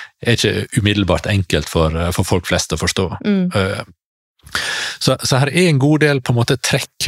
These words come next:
Speaker 1: ved, eh, kapitlet som definitivt bør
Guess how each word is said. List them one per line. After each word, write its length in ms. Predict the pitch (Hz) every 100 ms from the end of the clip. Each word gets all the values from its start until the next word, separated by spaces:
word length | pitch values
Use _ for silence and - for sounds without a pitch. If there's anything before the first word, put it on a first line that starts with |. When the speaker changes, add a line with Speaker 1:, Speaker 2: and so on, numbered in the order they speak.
| 92
Speaker 1:
ved, 300 | 104 98 82 - _ _ _ _ _ - 107
eh, 560 | 87 85 87 85 82 - - _ _ _ _ _ _ _ _ _
kapitlet 640 | - - 139 - 104 220 - _ _ _ _ _ -
som 320 | 120 101 92 - -
definitivt 880 | 101 - - 123 95 - 101 - - - -
bør 240 | 92 90